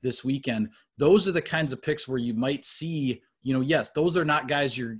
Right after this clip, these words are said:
drafting thinking they're gonna step in and start at linebacker or at safety or whatever, but those are guys that if they've got some special teams ability, they can make their mark as a rookie, and then,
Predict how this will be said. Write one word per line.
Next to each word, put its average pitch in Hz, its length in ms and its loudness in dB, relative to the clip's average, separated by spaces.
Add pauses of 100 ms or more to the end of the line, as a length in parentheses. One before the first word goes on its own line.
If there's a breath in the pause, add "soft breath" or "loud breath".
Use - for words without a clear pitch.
(120)
drafting 131 680 -2 (140)
thinking 131 300 -2
they're 120 100 0
gonna 117 160 -4
step - 380 -4
in 127 80 0
and 110 120 -2
start 127 360 -6
at 113 280 -4
linebacker 110 760 -4
or 107 260 -6
at 107 240 -4 (140)
safety 113 560 -6
or 107 320 -6 (560 soft breath)
whatever, 127 460 0
but 135 300 -4
those 151 260 0
are 156 60 -4
guys 139 320 0
that 131 120 -2
if - 220 -8
they've 127 160 -6
got 131 240 0
some 131 140 -4
special 127 400 -6
teams 170 260 -6
ability, 120 380 -2
they 120 160 -4
can 156 360 -2 (380 loud breath)
make 127 240 0
their 123 100 0
mark 123 300 2
as 117 140 -2
a 117 40 -6
rookie, 120 380 -4
and 110 140 2
then, 117 240 0